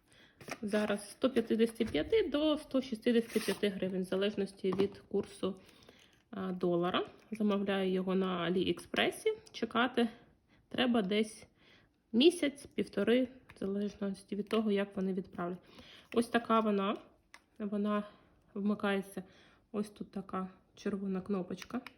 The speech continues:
Раз, два, три, чотири.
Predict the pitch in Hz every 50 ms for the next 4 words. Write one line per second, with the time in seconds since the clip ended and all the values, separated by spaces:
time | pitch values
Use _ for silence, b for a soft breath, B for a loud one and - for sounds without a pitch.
0 | _ _ _ _ B B B B B B B B B B _ _ _ _ _ _
1 | _ _ _ _ _ _ _ _ - 208 196 202 190 220 - - - - - _
2 | - - _ _ _ _ _ _ _ _ _ - 202 - - 190 196 226 - -
3 | - - _ _ _ - - _ - - - _ _ _ _ _ - 214 202 196
4 | 220 277 - - - _ _ _ _ _ _ _ _ _ _ _ _ _ _ _
5 | _ _ _ _ - - - _ _ - - _ - - - - - - 202 208
6 | 220 262 320